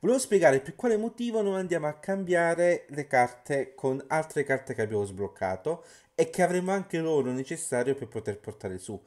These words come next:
Il motivo è semplice, il nostro mazzo costa tre punto tre. In questo momento il tre punto tre ci è dato soprattutto dagli scheletrini che, costando solamente uno,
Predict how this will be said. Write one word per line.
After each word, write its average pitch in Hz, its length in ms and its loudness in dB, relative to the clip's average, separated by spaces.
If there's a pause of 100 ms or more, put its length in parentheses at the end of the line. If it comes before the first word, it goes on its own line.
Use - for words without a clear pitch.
(300)
Il 156 100 -8
motivo 196 240 -2
è 214 60 0
semplice, 104 480 -4
il 170 40 -6
nostro 208 300 -2
mazzo 214 380 -4
costa 131 340 -6
tre 196 220 -2
punto 131 360 -10
tre. - 300 -6 (560)
In 160 80 -10
questo 220 300 0
momento 160 280 0
il 170 60 -6
tre 220 160 -2
punto 202 360 -4
tre 220 220 2
ci - 140 -4
è 196 60 0
dato 151 280 2
soprattutto 185 540 -6
dagli 143 220 0
scheletrini 156 800 -6
che, 143 200 -4
costando 135 600 -2
solamente 131 560 -4
uno, 127 520 -6